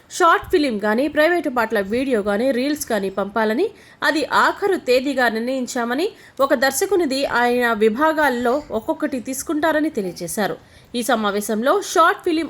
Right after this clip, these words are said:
అసోసియేషన్ అధ్యక్షులు బీకేఎన్ఎస్ ప్రసాద్, ప్రధాన కార్యదర్శి డివి రాజు, ఉపాధ్యక్షులు డాక్టర్ అశోక్ ఆనంద్ కొప్పుల,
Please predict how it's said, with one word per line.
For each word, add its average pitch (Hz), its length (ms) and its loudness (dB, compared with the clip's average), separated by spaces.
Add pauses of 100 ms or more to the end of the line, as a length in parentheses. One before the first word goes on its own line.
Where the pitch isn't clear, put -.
అసోసియేషన్ 262 600 -4
అధ్యక్షులు 214 520 -4 (180)
బీకేఎన్ఎస్ 247 1000 0
ప్రసాద్, 220 460 0 (400)
ప్రధాన 285 420 2
కార్యదర్శి 185 720 -4 (260)
డివి 269 360 2
రాజు, 190 420 -2 (180)
ఉపాధ్యక్షులు 196 760 -2
డాక్టర్ 208 360 0
అశోక్ 262 480 0
ఆనంద్ 311 680 -2
కొప్పుల, 240 440 2